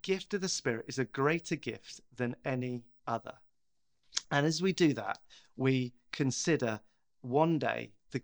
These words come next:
great gift of Christ coming back.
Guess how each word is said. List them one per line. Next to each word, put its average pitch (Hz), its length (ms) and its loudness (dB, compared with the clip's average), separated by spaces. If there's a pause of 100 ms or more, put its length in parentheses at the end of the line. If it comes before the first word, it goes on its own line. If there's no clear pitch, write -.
great 147 440 4
gift - 420 -4 (220)
of 123 240 -4
Christ - 560 -2
coming 110 460 -8
back. - 400 -8